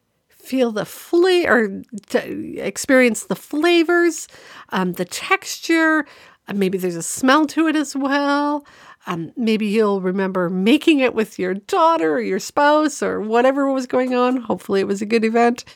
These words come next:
But just taste your food. It's really, really powerful. And then C, look away from your computer. Our eyes get so strained, and it's no wonder we have tension headaches and stuff. Look away from your computer.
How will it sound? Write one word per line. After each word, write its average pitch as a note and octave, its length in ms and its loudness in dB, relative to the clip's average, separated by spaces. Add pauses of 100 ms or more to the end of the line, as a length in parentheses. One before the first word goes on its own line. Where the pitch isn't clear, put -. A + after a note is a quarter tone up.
(380)
But C#4 120 -12
just - 280 -2
taste - 480 -2
your A3+ 120 -2
food. - 480 0 (220)
It's - 220 -8
really, A#3+ 420 4
really G#3+ 280 2
powerful. - 680 -8 (1000)
And C4 160 4
then C#4+ 260 4 (320)
C, - 560 -2 (480)
look B3+ 400 0
away A3 720 2
from G3 360 -2
your F#3+ 120 -4
computer. E3 720 -6
Our A3+ 300 -2
eyes G3+ 460 0
get - 200 -6
so - 280 -2
strained, G#3 600 0 (520)
and G#3 160 2
it's F#3 140 -2
no G3 120 4
wonder G3 220 4
we F#3 100 0
have F3 140 0
tension F#3+ 420 -4
headaches A3+ 340 -4
and A#3 100 -4
stuff. - 260 -10
Look A3+ 200 0
away F#3+ 440 2
from F#3+ 260 -4
your F#3 80 -2
computer. - 480 -8